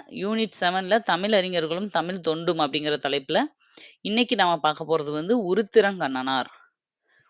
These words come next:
உருத்திரங்கண்ணனார் வந்து தாரா பாரதி, அ, நம்ம பார்த்த தமிழ் ஒலி இவங்கள மாதிரி, அ, லேட்டஸ்டான கவிஞர் கிடையாது. அவர் சங்ககால புலவர். அதனால பாடல் பகுதி வந்து எப்படி இருக்கும்னா, கொஞ்சம், அ, நேரடி ம-, அர்த்தம் இல்லாத மாதிரி தான் இருக்கும்.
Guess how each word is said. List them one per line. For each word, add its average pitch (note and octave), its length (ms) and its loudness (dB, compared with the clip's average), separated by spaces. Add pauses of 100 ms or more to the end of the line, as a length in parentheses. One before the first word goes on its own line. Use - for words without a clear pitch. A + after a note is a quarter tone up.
(120)
உருத்திரங்கண்ணனார் F3+ 840 2
வந்து F3 260 0 (500)
தாரா E3+ 320 6
பாரதி, D#3+ 680 4 (340)
அ, D#3+ 160 0
நம்ம D#3+ 240 0
பார்த்த E3 280 4
தமிழ் E3+ 300 2
ஒலி E3+ 200 0
இவங்கள F3 300 -2
மாதிரி, F#3 520 2
அ, C#3+ 260 2 (160)
லேட்டஸ்டான G3 560 2
கவிஞர் D#3 340 -4
கிடையாது. C#3 400 -2
அவர் A3+ 160 2
சங்ககால F3 600 2
புலவர். C3 420 -4 (640)
அதனால G3 380 6
பாடல் G3 400 4
பகுதி F3 280 0
வந்து E3+ 320 -2
எப்படி F3+ 260 2
இருக்கும்னா, G#3 260 -4
கொஞ்சம், A3 520 -2
அ, D#3 360 0
நேரடி F#3+ 400 6
ம-, E3 340 0
அர்த்தம் D#3 320 0
இல்லாத D3 340 0
மாதிரி C#3 240 -4
தான் E3+ 140 -2
இருக்கும். D#3+ 380 -2